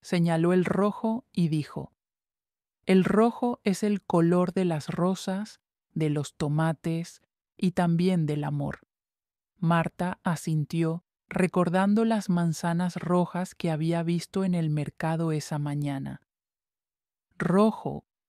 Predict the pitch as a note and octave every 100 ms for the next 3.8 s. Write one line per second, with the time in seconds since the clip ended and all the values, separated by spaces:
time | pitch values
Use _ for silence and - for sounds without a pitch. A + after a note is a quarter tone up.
0 | _ E3 D#3+ D3 - C3+ C#3+ _ _ _
1 | _ - G3 F#3+ F3+ - E3 - F3+ G3+
2 | A3 G#3+ F3 E3 D#3+ D3+ D3 C#3+ D3 C#3+
3 | D3+ D3 D#3+ E3+ F3 - - E3